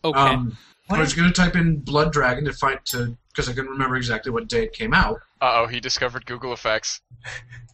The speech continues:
Speaker 1: So, Ian, have you seen the, um, uh, do, do you
Speaker 2: What?
Speaker 1: ha-, do you have
Speaker 2: Maybe.
Speaker 1: access to the new, um, chat tool in, um, Docs?
Speaker 4: Oh, yes, it looks very pretty. I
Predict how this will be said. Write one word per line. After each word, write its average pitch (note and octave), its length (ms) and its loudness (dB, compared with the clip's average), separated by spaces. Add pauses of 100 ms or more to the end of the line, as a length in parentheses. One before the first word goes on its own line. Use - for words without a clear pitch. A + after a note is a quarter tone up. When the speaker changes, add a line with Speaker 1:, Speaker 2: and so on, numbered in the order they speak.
Speaker 1:
So, F#3 200 4
Ian, F#3 300 2
have E3 260 2
you F3 260 -4
seen G#3 400 -4
the, E3+ 280 0
um, C#3 340 -2
uh, - 1400 -2
do, F3 140 -2 (160)
do F3 60 0
you F3 60 6 (120)
Speaker 2:
What? F#3+ 120 -2
Speaker 1:
ha-, - 540 -14
do E3+ 80 -4
you E3 100 0
have F#3+ 160 2
Speaker 2:
Maybe. E3 120 4
Speaker 1:
access D#3+ 480 0
to D#3+ 120 -2
the D3+ 100 -2
new, D3+ 280 -2
um, C3 320 0
chat D3 460 0 (400)
tool D#3+ 460 0
in, C#3+ 240 -8
um, C3 420 -8
Docs? C3 420 -4 (1600)
Speaker 4:
Oh, D#3 80 2
yes, F3 220 2
it C#3 100 -6
looks F3 160 -2
very D3+ 180 2
pretty. C#3 360 -6
I - 40 -20